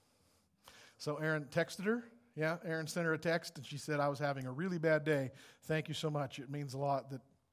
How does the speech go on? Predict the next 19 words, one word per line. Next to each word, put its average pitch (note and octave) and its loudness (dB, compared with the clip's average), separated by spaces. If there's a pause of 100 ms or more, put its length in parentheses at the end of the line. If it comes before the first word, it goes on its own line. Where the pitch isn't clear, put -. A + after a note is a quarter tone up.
(340)
you C#3 -4
and C3 -6
God C3 -2
were B2 -10
thinking C#3 -4
about G#2+ -10
me." F2+ -14 (800)
Is C3+ -4
it C#3 -4
encouraging? E3 0
Is D3 -4
it C#3+ -6
loving? B2+ 0 (840)
If C3 -10
it's A#2+ -10
not, F3 6
it D3 -4
isn't D3+ -2
God. G#2+ -4